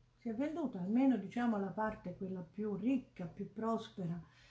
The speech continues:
eh, e che continua ad adorare il denaro, Satana, la bestia, a-, loro appartengono a lui, sono anime che si sono date volontariamente a lui, eh.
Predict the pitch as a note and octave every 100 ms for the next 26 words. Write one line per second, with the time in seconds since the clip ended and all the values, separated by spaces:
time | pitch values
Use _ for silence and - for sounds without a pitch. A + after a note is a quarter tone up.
0 | - - _ F3+ F3+ E3+ F3 E3+ E3+ E3+
1 | F3+ G3 - A#3+ A#3+ A#3+ G#3 F#3 F3+ E3+
2 | - G#3 G3 B3 C#4 A3+ F#3+ G3 G3 G3+
3 | G#3+ A#3+ G3+ F#3 F#3 - - _ _ _
4 | _ _ - F#3+ G#3+ A3+ C4+ A3+ F3+ F3
5 | - B3 A#3+ F3 F3+ F3 F3 E3+ - -
6 | F#3+ G#3 A#3+ G3+ - - A#3+ C#4+ - _
7 | _ _ - C4 - _ B3 C4 D#4 G4+
8 | G4 A3 - C#4 C#4+ D4 D4 D4+ F#4 G#3
9 | E3 A3 A3 A#3+ D#4+ E4+ A#3 - G3 -
10 | G3+ D4+ B3+ A3 C4 G#3+ G#3 C4+ B3+ A3
11 | G#3 G#3 C#4+ F#4+ C4 F#3+ F3+ E3 F3 G#3+
12 | G3+